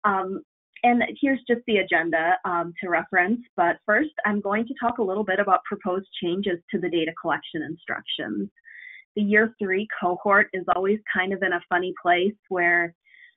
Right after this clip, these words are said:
we change the data collection instructions every three years, and it's always just at the time that the year three cohort is reporting. So we did want to speak a little bit about what the changes are and how it might affect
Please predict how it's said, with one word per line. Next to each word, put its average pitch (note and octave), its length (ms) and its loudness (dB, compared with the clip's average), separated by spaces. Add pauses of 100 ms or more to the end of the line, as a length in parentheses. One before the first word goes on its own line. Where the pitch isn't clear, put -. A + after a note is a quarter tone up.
(160)
we G3+ 340 -2 (120)
change A3+ 280 0
the A#3 80 2
data G#3 300 0
collection G#3+ 420 -2
instructions F3+ 640 -4
every F#3+ 300 4
three F#3 180 4
years, E3+ 340 4
and E3+ 120 -12
it's E3+ 160 -14
always F#3+ 320 0 (400)
just F#3+ 240 -2 (380)
at C#3+ 200 0
the F#3 160 -8
time F3 380 0
that E3 240 2 (140)
the F#3 80 -4
year D#3+ 280 -4
three F3 240 -4
cohort D#3+ 460 -2
is D#3 160 -8
reporting. E3+ 640 -8 (800)
So G3+ 80 4
we F#3+ 160 2
did G#3 160 2
want G#3+ 220 4
to G3+ 60 -8 (100)
speak F#3+ 240 -4
a F#3 40 -2
little F#3 320 -2
bit F#3+ 140 0
about E3+ 320 2
what F3 180 0
the E3+ 80 -6 (120)
changes D#3+ 340 -6 (160)
are G3+ 320 6
and F3+ 240 0
how F3 200 -2
it - 80 -10
might E3 180 -6
affect D#3+ 400 -6